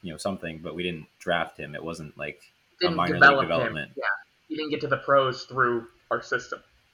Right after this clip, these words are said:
Speaker 1: Right.
Speaker 2: Back
Speaker 1: And
Speaker 2: into
Speaker 1: you
Speaker 2: the
Speaker 1: would think,
Speaker 2: minors.
Speaker 1: like, with Heim installing his guys,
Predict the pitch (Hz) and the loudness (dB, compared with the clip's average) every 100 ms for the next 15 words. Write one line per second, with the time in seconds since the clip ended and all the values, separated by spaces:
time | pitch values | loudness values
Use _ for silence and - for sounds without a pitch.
0 | _ _ 95 82 - - - - _ _ | _ _ -2 -2 -4 -18 -20 -20 _ _
1 | _ - - - 208 110 117 131 135 139 | _ -18 -8 -4 0 2 6 6 6 4
2 | 147 107 - - - - _ _ 107 104 | 2 0 -4 -10 -10 -12 _ _ 0 0
3 | - 101 - 95 101 101 98 95 - - | 0 -4 -2 -2 0 0 -2 -6 -12 -20
4 | _ 95 90 95 92 92 87 92 82 85 | _ -10 -4 0 0 0 -2 -6 -4 -2
5 | 90 76 76 80 - | 0 -2 -4 -8 -12